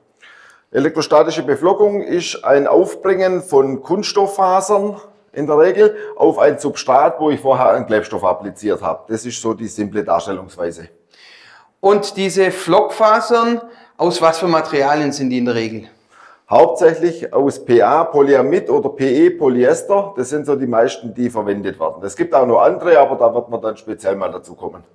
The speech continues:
Speaker 2: Genau, da machen wir ein spezielles Video drüber. Ähm, aber wenn du mir das sagst, Polyester, Polyamid, das sind ja alles Nichtleiter. Wie kann ich die elektrostatisch überhaupt applizieren?
Speaker 1: Also es ist so, dass wir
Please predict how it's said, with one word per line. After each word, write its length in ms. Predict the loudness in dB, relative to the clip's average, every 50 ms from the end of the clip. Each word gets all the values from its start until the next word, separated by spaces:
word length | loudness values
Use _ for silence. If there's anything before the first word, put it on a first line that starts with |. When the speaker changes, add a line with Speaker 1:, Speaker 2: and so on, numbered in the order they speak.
| _ _ -10
Speaker 2:
Genau, 220 | -6 -4 -2 -2
da 80 | -2 -2
machen 160 | -2 -2 -2
wir 60 | -2
ein 100 | -4 -4
spezielles 540 | -6 -8 -10 -4 -2 0 0 0 -2 -4 -6
Video 280 | -6 -4 0 0 0 0
drüber. 460 | 0 -2 -4 -2 -2 -2 -2 -4 -6 -12 -18 -20 -20 -20 -20 -20 -20 _ -2
Ähm, 500 | 0 2 4 4 4 4 2 0 -4 -4 -4
aber 720 | 0 2 4 4 4 6 6 6 6 6 6 4 0 -6 -6
wenn 180 | -4 -4 -4 -4
du 60 | -4
mir 180 | -2 -2 0 0
das 260 | -2 -4 -6 -6 -4
sagst, 320 | -2 -2 -2 -4 -8 -8
Polyester, 520 | -4 -2 0 0 0 0 0 -2 -4 -8 -8
Polyamid, 500 | -6 -4 -4 -2 -2 -2 -2 -4 -6 -8
das 80 | -10
sind 100 | -8 -6
ja 120 | -4 -4 -2
alles 260 | -2 -4 -4 -6 -6
Nichtleiter. 800 | -4 -4 -4 -6 -8 -10 -6 -4 -4 -4 -4 -6 -8 -10 -10 -14 -20 -20 -20 -20 -20 -20 _ -8
Wie 180 | -6 -6 -4
kann 180 | -2 -2 -2 -2
ich 120 | -2 -6
die 160 | -4 -2 -2 0
elektrostatisch 840 | 0 0 -2 -4 -8 -10 -8 -4 -2 -2 0 -2 -2 -6 -8 -8 -8
überhaupt 440 | -6 -4 -4 -4 -4 -4 -6 -6 -6
applizieren? 720 | -6 -6 -6 -8 -16 -12 -8 -4 -4 -4 -4 -6 -10 -16 _ _ _ _ _ _ _ _ _ _ _ _ _ -20 -20 -20 -20 -20 _ _ _
Speaker 1:
Also 220 | 0 2 4 4
es 160 | 4 2 0
ist 80 | -2 0
so, 180 | 2 4 4 6
dass 260 | 6 4 4 4 2 0
wir 280 | 0 2 2 2 0